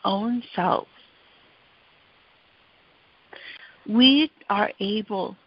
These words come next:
to see that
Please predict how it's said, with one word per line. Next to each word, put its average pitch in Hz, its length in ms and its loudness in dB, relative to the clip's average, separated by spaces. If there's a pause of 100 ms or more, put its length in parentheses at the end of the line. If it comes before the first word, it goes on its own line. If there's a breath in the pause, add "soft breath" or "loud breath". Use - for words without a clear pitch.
(260)
to 202 100 -6 (180)
see 156 280 -8 (4000)
that 220 160 4